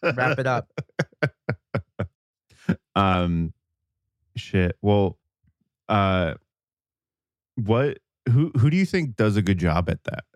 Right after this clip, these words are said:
Speaker 1: Uh, the funniest musicians I've, uh, I think I've seen. It's hard to tell, man. Uh, but Jeff Tweedy from Wilco is always, he's always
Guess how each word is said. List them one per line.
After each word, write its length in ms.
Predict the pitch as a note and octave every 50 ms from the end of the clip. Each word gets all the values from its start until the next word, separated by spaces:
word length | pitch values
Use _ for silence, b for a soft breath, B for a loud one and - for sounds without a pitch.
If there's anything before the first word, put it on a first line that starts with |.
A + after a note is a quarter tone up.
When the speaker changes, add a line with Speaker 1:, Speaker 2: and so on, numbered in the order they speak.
| _ _ _ _ _ _ _ _ _ _ _ _ _ _ _ _ _ _ _ _ _ _ -
Speaker 1:
Uh, 480 | F3 F3 F3+ F3+ F3+ F3+ F3 E3+ D#3+ D3 - _ _ -
the 120 | D#3 D#3
funniest 800 | - - - F3 F#3 G3 G3+ G3+ G3 F3+ - - - - - - _ -
musicians 640 | E3 E3 D#3+ C3+ D#3 F3 - - A3+ A3+ A3+ F3+ E3+
I've, 200 | C#3+ C3+ B2 - -
uh, 320 | C#3+ D3 C#3+ C3+ C3 B2 - -
I 60 | A#2+ G#2+
think 200 | - G3 F#3+ G#3+
I've 160 | F#3+ - -
seen. 520 | - - E3 E3 D#3+ D#3+ D#3 D#3 D3+ B2+ - _ _ _ _ _ _ _ _ -
It's 140 | G#3+ - -
hard 180 | - F4 D#4+
to 60 | B3
tell, 300 | F3+ - - F3+ F3 E3+
man. 340 | D#3 D3+ D3+ D3 C#3+ C#3+ B2+ _ _ _ _ _ _ _ _ _ - E3+
Uh, 340 | E3+ F3 E3+ E3 E3 E3
but 340 | D3 A#2+ E3 E3 D#3 D3 D3
Jeff 260 | A2+ - F3+ F3 -
Tweedy 380 | - - F#3 F3+ F#3 F3 G#3 G#3+
from 200 | - - D#3+ C#3+
Wilco 540 | C#3+ D3 D#3 D#3+ - G#3 G3 G3+ G#3 G#3+ G#3 _ _ _ _ _ _ _ _ -
is 160 | D3 C#3 A#2
always, 440 | D3 D3 D3+ D#3 D#3 D3+ C#3+ B2 -
he's 180 | D#3 D3+ B2+ C#3
always 420 | C#3 D3 D3+ D3 C#3 A#2+ G#2